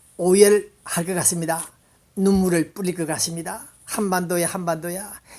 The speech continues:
이제 문이 열렸느냐? 이제 문이 열렸느냐? 왜 진작 진작 좀 만나지 않았느냐? 벌써 일찍이 만났더라면은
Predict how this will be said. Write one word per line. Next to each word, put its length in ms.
이제 240
문이 320
열렸느냐? 1000
이제 200
문이 280
열렸느냐? 640
왜 140
진작 300
진작 220
좀 160
만나지 340
않았느냐? 680
벌써 560
일찍이 320
만났더라면은 1000